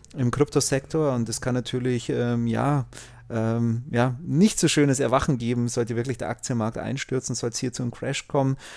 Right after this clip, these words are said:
dann kann es unter Umständen eben die Kryptos auch deutlich mit nach unten ziehen. Aber das muss man mal abwarten, wie das am Ende wird.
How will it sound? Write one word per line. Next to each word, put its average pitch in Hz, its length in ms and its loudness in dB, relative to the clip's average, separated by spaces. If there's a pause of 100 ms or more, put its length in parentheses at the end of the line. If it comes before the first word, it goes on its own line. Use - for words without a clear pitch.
(160)
dann 113 200 0
kann 156 240 0
es 147 160 0
unter 123 180 -4
Umständen 123 560 -2
eben 117 140 -2
die 110 100 -4
Kryptos 123 380 -6
auch 117 240 -2
deutlich 110 360 -4
mit 113 120 -8
nach 104 160 -8
unten 117 260 -6
ziehen. 104 340 -4
Aber 143 180 6
das 170 160 6
muss 185 120 4
man 180 140 4
mal 123 120 2
abwarten, 139 360 2
wie 127 80 -2
das 123 160 -2
am 117 100 -4
Ende 113 240 -2
wird. 120 240 2